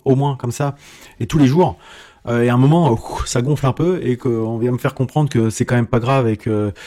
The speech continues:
ouais, bah, je suis désolé, dans ce cas-là, je prends les trucs gratuits, et à ce moment-là, les gens qui font gratuit sur leur temps, oui, je vais leur tenir moins rigueur de faire des fautes, parce que, voilà, ils font ça en plus. Là, quand c'est ton activité et que tu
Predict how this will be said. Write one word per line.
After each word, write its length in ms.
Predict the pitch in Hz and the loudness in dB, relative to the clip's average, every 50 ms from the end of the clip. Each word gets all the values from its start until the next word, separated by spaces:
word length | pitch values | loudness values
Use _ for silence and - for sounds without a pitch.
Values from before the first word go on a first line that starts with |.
| - - - - - - - - | -20 -20 -20 -20 -20 -20 -8 -2
ouais, 180 | 110 117 127 151 | 0 2 2 2
bah, 380 | 139 104 98 98 101 101 98 | 0 0 0 0 0 0 -2
je 60 | 95 | -2
suis 100 | - - | -2 -2
désolé, 300 | 120 113 107 107 120 151 | -2 -2 0 0 -2 -2
dans 100 | 147 120 | -2 -4
ce 80 | 104 - | -6 -6
cas-là, 180 | - 104 110 131 | -6 -4 -4 -4
je 60 | - | -6
prends 140 | - - 104 | -6 -6 -6
les 80 | 104 | -6
trucs 180 | - - 113 107 | -6 -6 -8 -8
gratuits, 420 | - - 110 101 - - 160 156 | -4 -4 -6 -4 -4 -4 -2 -2
et 160 | 135 104 104 | 0 -2 -2
à 60 | 104 - 117 117 | -2 -2 -2 -4
ce 80 | 101 - - | -4 -2 -2
moment-là, 240 | 113 104 113 147 156 | -2 0 2 2 0
les 80 | 135 | 0
gens 120 | 101 113 117 | 0 -2 -4
qui 140 | - 113 | -2 -4
font 140 | 101 - - | -4 -4 -4
gratuit 340 | 104 - 120 120 - - 123 | -4 -2 -2 -4 -4 -6 -6
sur 120 | - - | -4 -2
leur 160 | 110 104 - - | -4 -4 -4 -4
temps, 180 | - 165 160 | -6 -4 -2
oui, 220 | - 120 156 156 - - - _ _ _ - | -2 -4 -4 -4 -6 -10 -20 _ _ _ -10
je 80 | 90 101 | -4 -2
vais 60 | 113 | 0
leur 180 | 113 110 - - _ _ _ | 0 0 -2 -6 _ _ _
tenir 320 | - 127 120 120 123 104 | -2 -2 0 0 0 0
moins 200 | 110 120 135 139 | 0 0 2 2
rigueur 400 | 135 123 113 123 143 165 165 139 | 0 0 0 2 2 2 0 -2
de 380 | 113 104 113 113 110 110 107 107 | -4 -4 -2 -2 0 0 0 -2
faire 180 | 101 - 127 113 | -2 -2 -4 -4
des 100 | 107 104 | -4 -4
fautes, 360 | - - 127 151 - - - - _ _ _ _ | -2 -2 -2 -2 -4 -8 -20 -20 _ _ _ _
parce 180 | - - 90 - | -16 -14 -14 -8
que, 120 | - - | -2 0
voilà, 340 | 127 139 127 101 101 117 127 | 2 2 2 0 -2 -2 -2
ils 40 | 120 | -4
font 120 | - 113 | -4 -6
ça 160 | 107 - 131 - | -6 -6 -4 -2
en 80 | 156 135 | -2 -4
plus. 280 | - - 135 - - | -2 -2 -4 -4 -4
Là, 120 | - 117 123 | -4 -4 -4
quand 160 | - 131 120 | -2 -4 -6
c'est 480 | - - - - 117 113 110 110 104 - | -6 -6 -4 -2 0 0 0 -2 -4 -4
ton 140 | - 143 139 | -2 0 0
activité 560 | 135 127 - - 131 127 123 - - 139 147 | 0 0 0 0 0 0 0 0 2 2 2
et 80 | 143 | 2
que 80 | 143 123 | 2 -2
tu 300 | 113 - - 123 110 - | -4 -2 -2 -4 -4 -4